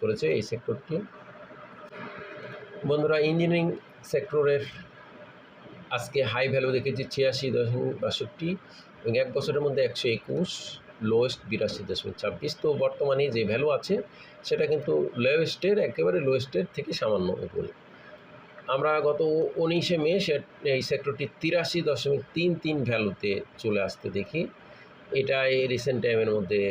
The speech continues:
আমরা দেখেছি লোয়েস্ট ভ্যালু। তারপর পরপর তিন দিন দেখুন এখানে ভলিউমের পাশাপাশি ক্লোজ ভ্যালু বৃদ্ধি পেয়েছে তিরাশি তিরিশ থেকে তিরাশি বিরানব্বই, চুরাশি, তারপর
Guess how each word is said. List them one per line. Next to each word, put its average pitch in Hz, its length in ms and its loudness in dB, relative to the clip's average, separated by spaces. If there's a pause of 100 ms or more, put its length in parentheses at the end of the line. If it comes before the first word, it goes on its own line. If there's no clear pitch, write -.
আমরা 92 280 -2
দেখেছি 92 500 -6 (340)
লোয়েস্ট 95 340 -4
ভ্যালু। 113 240 2 (640)
তারপর 147 440 2 (680)
পরপর 135 300 2 (120)
তিন 180 260 4
দিন 101 240 2
দেখুন 131 340 2 (240)
এখানে 120 340 2 (600)
ভলিউমের 123 400 2
পাশাপাশি 131 520 -2 (880)
ক্লোজ 117 300 4
ভ্যালু 104 220 2
বৃদ্ধি 92 300 -4
পেয়েছে 95 380 0
তিরাশি 110 360 -2
তিরিশ 101 260 -2
থেকে 104 240 -2
তিরাশি 98 340 -2
বিরানব্বই, 101 440 0
চুরাশি, 107 440 -2
তারপর 95 240 -2